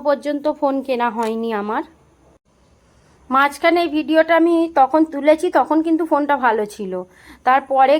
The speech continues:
কিছুদিন পরেই হয়েছে যেহেতু, তাই জন্য আমি আর ভিডিওগুলো দিতে পারিনি, এখন দিচ্ছি। আর দেখুন, মেলা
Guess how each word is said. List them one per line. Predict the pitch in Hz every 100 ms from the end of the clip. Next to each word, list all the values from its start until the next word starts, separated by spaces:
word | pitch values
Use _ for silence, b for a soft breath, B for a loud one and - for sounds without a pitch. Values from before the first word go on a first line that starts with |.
| 302
কিছুদিন | 269 285 294 285 285
পরেই | 254 262 269
হয়েছে | 262 254 247 247 302 - b b b 220
যেহেতু, | 240 247 254 277
তাই | 240 220
জন্য | 247 240 247
আমি | 247 254
আর | 247 226
ভিডিওগুলো | 233 233 233 226 247 233
দিতে | 214 226
পারিনি, | 220 214 233 311 392 226
এখন | 190 214 208
দিচ্ছি। | 196 185 - 202 185
আর | 208 190
দেখুন, | 214 214 208 185 B B -
মেলা | 240 262